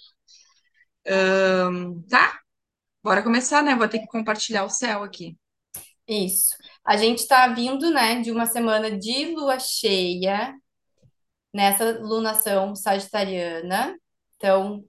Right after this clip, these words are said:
Speaker 2: já começo pensando aqui, perguntando como que foi essa lua cheia, pra quem nos acompanha, né? Pra nós, eu sei, pra nós duas, pra mim e pra Julie, foi bem intensa,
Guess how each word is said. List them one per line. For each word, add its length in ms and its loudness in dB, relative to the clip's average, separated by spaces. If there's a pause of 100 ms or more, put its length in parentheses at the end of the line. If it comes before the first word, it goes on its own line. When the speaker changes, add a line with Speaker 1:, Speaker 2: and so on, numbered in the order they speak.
(520)
Speaker 2:
já 180 2
começo 680 2 (140)
pensando 800 2
aqui, 240 -6
perguntando 540 -2
como 220 2
que 100 -12
foi 200 0
essa 200 -2
lua 220 2
cheia, 480 0
pra 120 -8
quem 220 -4
nos 120 -4
acompanha, 800 -2
né? 340 2 (680)
Pra 200 4
nós, 600 0
eu 200 -6
sei, 240 -4
pra 120 -2
nós 260 -2
duas, 320 -2
pra 120 -6
mim 200 -4
e 40 -18
pra 180 -4
Julie, 300 -4
foi 220 -4
bem 220 -2
intensa, 760 -2